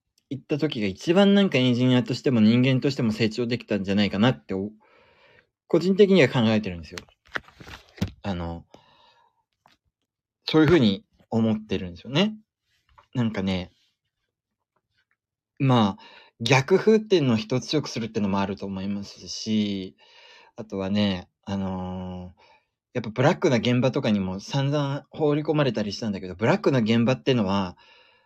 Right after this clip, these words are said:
あの、まず体制からしてダメってのもあるんだけど、集められた人間がなん-、こんなにメンバーでやっていけんのかみたいな感じのメンバーだったりするんですよ。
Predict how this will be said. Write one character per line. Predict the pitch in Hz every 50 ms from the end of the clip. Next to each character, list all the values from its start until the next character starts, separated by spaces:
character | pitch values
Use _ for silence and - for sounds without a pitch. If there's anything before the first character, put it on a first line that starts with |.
| _ _ _
あ | - 90
の、 | 92 92 92 92
ま | 104 123 123
ず | 110 101 - -
体 | - - 175 190 190
制 | - - 208 202 196
か | - 196
ら | 190 190 180
し | 170 - -
て | - 208 202 160 110 90 - _ _ _ _ _ _ _ _ _ _ _ -
ダ | 104 135 131
メ | 131 151
っ | -
て | 151 - - 110
の | 107 95
も | 92 - -
あ | 113 117
る | 113 104
ん |
だ | 90 85
け | 78 -
ど、 | 87 104 110 107 98 - _ - - - - - - - -
集 | - 151 - - 202
め | 226 226
ら | 220 226
れ | 214 196
た | 156
人 | 143 135 131 127
間 | 120 123 120 113
が | 110 113 113
な | 107 101 117 160
ん-、 | 185 160 147 147 _ - - - - - _ _
こ | - - 185
ん | 196
な | 220 233
に | 226 220 214 214 214 - - _ _ _
メ | - 151 208 220
ン | 208 160
バ | 143 123
ー | 104
で | 101
や | 101 104 123
っ | -
て | - - 208
い | 208
け | 208 214 220
ん | 208
の | 165 135
か | 131 123
み | 117 107
た | 104
い | 104
な | 98 -
感 | 123 104
じ | 95
の | 101
メ | 95 113 135
ン | 135
バ | 123 110
ー | 95
だ | 95
っ | 92 -
た | 101
り | 92 90
す | - 104
る | 98
ん | 82
で | 78
す | -
よ。 | - -